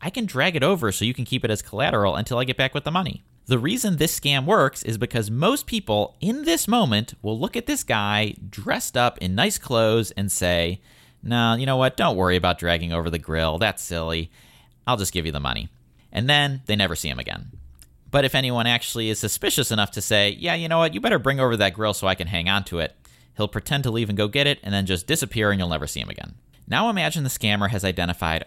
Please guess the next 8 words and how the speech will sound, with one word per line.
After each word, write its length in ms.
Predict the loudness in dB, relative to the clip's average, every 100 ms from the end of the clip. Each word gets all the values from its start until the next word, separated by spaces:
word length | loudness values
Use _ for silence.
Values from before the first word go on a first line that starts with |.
| -2
all 200 | 0 0
the 180 | -2 0
Airbnb 540 | -2 0 -2 -2 -2
houses 520 | 0 0 0 -4 -6
in 100 | -4
a 60 | -6
particular 480 | -4 -8 -8 -6 -6
area. 360 | -6 -8 -8